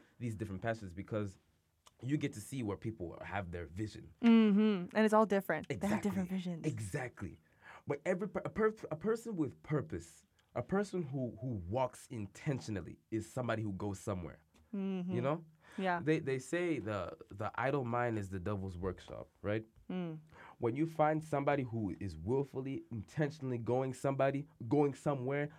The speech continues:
Speaker 1: you know that place can never, that person can never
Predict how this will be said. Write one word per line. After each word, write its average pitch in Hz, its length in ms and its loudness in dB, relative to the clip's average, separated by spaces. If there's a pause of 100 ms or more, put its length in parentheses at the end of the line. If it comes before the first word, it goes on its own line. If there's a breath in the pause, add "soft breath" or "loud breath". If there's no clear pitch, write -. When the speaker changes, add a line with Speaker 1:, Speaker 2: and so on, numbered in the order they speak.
(100 loud breath)
Speaker 1:
you 143 160 0
know 127 280 4
that 104 280 -2
place 120 360 0
can 117 380 -2
never, 113 540 -2
that - 140 -6
person 156 240 0
can 127 140 -4
never 127 200 0